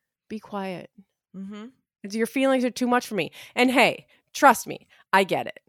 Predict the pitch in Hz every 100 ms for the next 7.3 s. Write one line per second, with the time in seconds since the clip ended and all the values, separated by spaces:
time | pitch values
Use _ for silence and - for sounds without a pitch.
0 | _ _ 202 262 262 294 226 - 247 240
1 | 226 226 185 - 202 160 - 139 131 -
2 | 175 190 180 175 - 190 190 - 240 -
3 | - - - - 220 254 233 240 220 220
4 | 269 262 - 226 220 208 190 185 220 247
5 | 269 254 240 233 233 233 202 - 247 277
6 | 240 220 202 202 - 240 220 196 196 165
7 | - 143 -